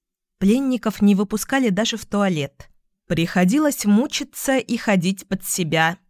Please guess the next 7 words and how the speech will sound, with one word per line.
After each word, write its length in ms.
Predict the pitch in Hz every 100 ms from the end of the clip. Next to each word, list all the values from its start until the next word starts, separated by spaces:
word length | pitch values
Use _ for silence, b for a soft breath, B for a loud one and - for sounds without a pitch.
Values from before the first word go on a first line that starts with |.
| _ _ _ _
на 160 | 180 202
ходу 340 | 214 196 262
целясь 460 | - - 226 202 -
в 40 |
щели 420 | - - 240 180
между 360 | 165 180 180 185
досок, 600 | 170 185 - 151 - -